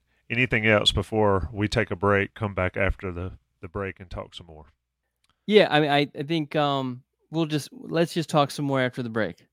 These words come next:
Speaker 1: Okay, let's do it. We're gonna talk about Johnny T-Shirt, title sponsors of this podcast and the rest of the Inside Carolina Podcast Network.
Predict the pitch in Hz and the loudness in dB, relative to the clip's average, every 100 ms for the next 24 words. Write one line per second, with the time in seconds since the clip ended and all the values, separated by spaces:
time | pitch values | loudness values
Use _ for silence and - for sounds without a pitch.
0 | _ - 117 110 107 113 - 110 - 110 | _ -6 -4 -2 -4 -4 -4 -6 -6 -12
1 | 113 127 123 117 135 127 117 151 135 151 | -6 -6 -6 -8 -6 -6 -8 -6 -2 0
2 | 123 - _ _ 127 127 110 - 123 117 | -2 -4 _ _ -6 -4 -4 -4 -4 -4
3 | - 104 92 98 104 117 107 - 104 98 | -6 -8 -8 -8 -6 -4 -4 -4 -4 -4
4 | - 95 98 101 - 92 101 95 110 92 | -8 -10 -6 -6 -8 -10 -10 -6 -6 -2
5 | 104 95 92 - 101 92 101 90 107 117 | 0 0 0 -2 -2 -2 -4 -4 -2 -2
6 | 120 110 | 0 -2